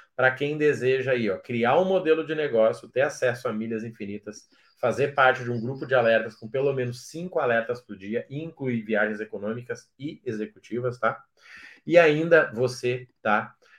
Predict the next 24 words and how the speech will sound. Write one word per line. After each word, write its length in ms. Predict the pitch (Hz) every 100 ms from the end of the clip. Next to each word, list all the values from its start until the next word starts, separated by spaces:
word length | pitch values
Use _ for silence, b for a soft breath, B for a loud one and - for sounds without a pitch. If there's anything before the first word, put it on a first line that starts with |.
| b
ter 300 | - 131 139
aí 360 | 117 117 123 - -
o 80 |
processo 580 | 110 123 117 117 117 120
de 80 | 110
máquina 520 | 107 113 147 - 131
de 120 | 123
vendas, 440 | 101 104 104 92 -
tá? 80 | 98
Você 180 | 107
recebe 380 | 113 123 135 131
tudo 260 | 226 226 214
pronto, 380 | 147 113 107 92
gente. 180 | 90
Você 180 | 101 -
recebe 260 | 110 127 123
o 40 |
marketing 640 | 107 110 139 143 143 143
pronto 340 | 135 113 110 -
pra 140 | 113
usar 160 | 107 110
no 100 | 107
teu 100 | 113
negócio. 400 | 120 92 -